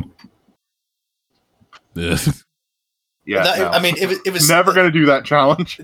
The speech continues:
Speaker 3: No, it was, it, it was literally back in the day. They're like, "We just, we just put in there for bragging rights."
Speaker 2: I'll just lie.
Speaker 3: So, yeah.
Speaker 2: I
Speaker 3: However
Speaker 2: overwrote my save file with a fun playthrough. Sorry.
Speaker 3: ho-, ho-, however, you can speed up this game, wh-, which means, uh, it's a lot easier to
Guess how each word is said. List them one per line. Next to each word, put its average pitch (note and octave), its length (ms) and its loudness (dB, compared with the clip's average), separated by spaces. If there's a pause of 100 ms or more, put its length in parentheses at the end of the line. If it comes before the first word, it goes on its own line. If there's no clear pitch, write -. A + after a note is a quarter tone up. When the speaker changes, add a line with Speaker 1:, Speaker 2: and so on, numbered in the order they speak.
Speaker 3:
No, D#3 180 0
it C#3 60 2
was, C#3+ 160 -6
it, D3+ 180 -8
it E3 200 -2
was D3 180 -4
literally C#3 340 -2
back C3 200 0
in A#2+ 80 -6
the A2+ 80 -4
day. A2 80 -2
They're A2 80 -6
like, G2 160 -6
"We D#3 100 -8
just, C#3+ 180 -6
we E3+ 100 -6
just - 140 -4
put C#3 120 -6
in C3 80 -6
there A#2 100 -4
for G2+ 160 -8
bragging F#2+ 460 -6
rights." - 460 -8 (1200)
Speaker 2:
I'll C3 160 -2
just B2+ 260 -16
lie. A2+ 520 -2 (640)
Speaker 3:
So, F2 320 -8
yeah. F#2+ 240 -8 (480)
Speaker 2:
I D#3 160 4
Speaker 3:
However E3 440 4
Speaker 2:
overwrote D3 40 -2
my C#3+ 100 2
save D3+ 360 -2
file B2+ 260 2
with B2 120 -8
a A#2 40 -12
fun C#3+ 300 -2
playthrough. F#2+ 440 -10
Sorry. A#2 400 -4
Speaker 3:
ho-, G#2+ 60 -6
ho-, - 400 -8
however, D3 360 0
you D3+ 160 -16
can D3 100 -10
speed D3+ 300 -4
up F#3+ 140 -4
this A2 160 -8
game, A2 300 -12
wh-, A#2 180 -20
which A#2 200 -12
means, A#2 380 -10
uh, G#2+ 220 -6
it's - 280 -8
a C3+ 40 -2
lot C3 120 0
easier A#2 300 -4
to G2+ 160 -16